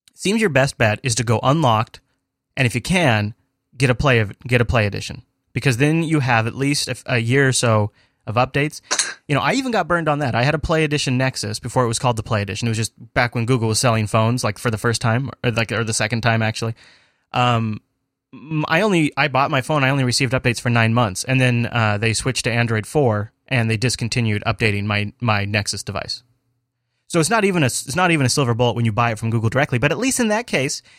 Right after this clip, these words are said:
you know, you don't have the vendor bloatware, and you have at least some,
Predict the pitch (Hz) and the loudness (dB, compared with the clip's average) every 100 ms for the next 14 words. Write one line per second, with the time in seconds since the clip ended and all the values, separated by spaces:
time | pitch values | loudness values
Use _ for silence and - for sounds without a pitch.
0 | _ _ - 180 175 175 185 185 170 156 | _ _ -2 0 2 2 2 2 0 2
1 | 151 156 139 135 131 131 127 120 123 120 | 2 2 2 0 2 2 2 2 2 0
2 | 117 123 120 123 120 123 139 131 - - | 0 0 2 2 2 0 0 -2 -2 -4
3 | 139 123 | -4 -4